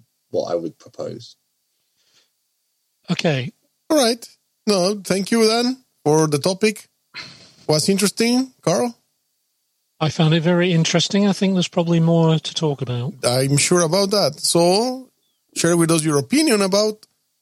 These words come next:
Speaker 3: what would you change in Spotify to make it more fair to the musician, composer,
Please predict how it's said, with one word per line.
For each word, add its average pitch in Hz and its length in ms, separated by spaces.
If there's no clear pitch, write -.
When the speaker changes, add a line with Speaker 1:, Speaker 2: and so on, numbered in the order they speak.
Speaker 3:
what 165 300
would 247 160
you 214 100
change 226 640
in 214 120
Spotify 135 760
to - 100
make 143 220
it 131 60
more 127 180
fair 151 340
to 156 60
the 147 420
musician, 139 600
composer, 135 680